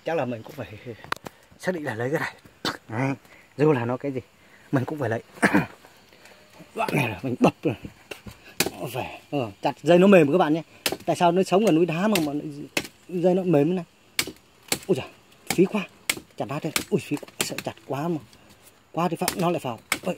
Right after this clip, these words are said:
ui giời. Ui, chặt ra nó phào. Đẹp thế các bạn. Đấy.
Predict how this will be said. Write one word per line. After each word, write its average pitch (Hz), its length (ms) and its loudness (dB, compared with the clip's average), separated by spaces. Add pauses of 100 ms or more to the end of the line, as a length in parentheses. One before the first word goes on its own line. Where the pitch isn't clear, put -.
ui 147 80 -8
giời. 123 120 -12 (760)
Ui, 139 120 0 (200)
chặt 147 160 -4
ra 113 100 -12
nó 110 100 -14
phào. - 100 -18 (120)
Đẹp 156 100 -4 (100)
thế 214 340 4
các 147 60 -6
bạn. 143 100 -14 (840)
Đấy. 170 280 4